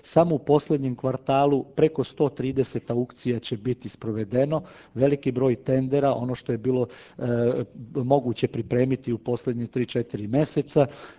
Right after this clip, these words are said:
E, veliki prilivi i, i aktivnosti se odvijaju i po privatizaciji onog dela državne svojine koji se nalazi kod akcijskog fonda.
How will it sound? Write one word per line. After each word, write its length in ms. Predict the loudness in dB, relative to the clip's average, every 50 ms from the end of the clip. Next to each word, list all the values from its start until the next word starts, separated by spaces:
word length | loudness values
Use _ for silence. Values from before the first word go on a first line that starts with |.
| _ -4
E, 60 | -2
veliki 640 | 0 2 0 2 6 8 10 10 10 8 4 0 -2
prilivi 640 | -2 0 2 4 4 6 6 4 4 4 4 2 2
i, 400 | 2 0 0 2 2 2 2 0 0
i 220 | 2 4 6 6
aktivnosti 560 | 4 4 2 0 -2 0 2 0 -2 -2 -2 -4
se 160 | 0 0 0
odvijaju 480 | 0 2 4 6 8 8 8 8 6 2
i 100 | 2 0
po 160 | 0 0 -4
privatizaciji 1000 | -4 0 0 2 2 2 0 -2 -4 -2 0 2 0 0 0 -2 -2 0 0 0 2
onog 300 | 2 2 2 2 0 4
dela 280 | 4 6 6 6 4
državne 640 | 0 -2 -6 -4 0 0 2 4 4 4 4 2 0
svojine 380 | -4 -4 -4 -2 0 0 0 -2
koji 200 | 0 0 -2 0
se 140 | 0 -2 -2
nalazi 300 | 0 2 0 0 0 -2
kod 200 | -4 -2 0 0
akcijskog 540 | 0 0 0 -4 -8 -6 -6 -8 -10 -4
fonda. 380 | 2 6 6 6 6 4 0 -6